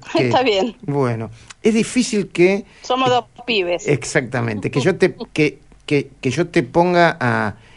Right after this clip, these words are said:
Speaker 2: en camisa de once varas para decirte qué quiso decir. Pero cuando dicen que agosto será el mes de las segundas dosis,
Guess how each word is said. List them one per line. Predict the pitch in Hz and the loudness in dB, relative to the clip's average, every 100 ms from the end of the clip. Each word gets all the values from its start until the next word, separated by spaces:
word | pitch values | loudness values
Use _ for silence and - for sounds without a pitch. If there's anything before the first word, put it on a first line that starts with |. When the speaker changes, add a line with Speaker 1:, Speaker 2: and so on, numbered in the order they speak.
| - 117 | -12 -6
Speaker 2:
en | 117 | -4
camisa | 123 135 165 165 | -2 0 0 0
de | 147 | 0
once | - 135 | 0 0
varas | 165 175 | 2 2
para | 143 123 | 0 -2
decirte | 139 - 135 | -4 -4 -4
qué | 170 170 | -4 -4
quiso | 147 139 | -4 -2
decir. | 131 - 254 - - - - - - | -2 -2 -2 -4 -10 -20 -20 -20 -6
Pero | 131 131 - | -4 -4 -6
cuando | 135 123 123 | -4 0 2
dicen | 175 220 190 131 | 2 4 0 2
que | 143 | 2
agosto | 160 202 180 | 4 2 0
será | 160 - 156 | -2 0 2
el | 165 | 2
mes | 165 | 2
de | 147 | 2
las | 123 | 0
segundas | 139 151 127 | -2 0 0
dosis, | 156 214 160 | 0 0 -4